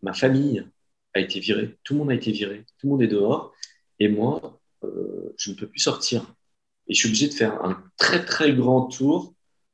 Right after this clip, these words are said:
pour rejoindre ma famille qui est juste derrière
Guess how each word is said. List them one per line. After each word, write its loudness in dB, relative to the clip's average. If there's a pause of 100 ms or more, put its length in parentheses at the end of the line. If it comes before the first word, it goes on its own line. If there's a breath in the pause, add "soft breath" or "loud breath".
(140)
pour 0
rejoindre 6 (120)
ma 2
famille 2
qui 4
est 2
juste -2
derrière 4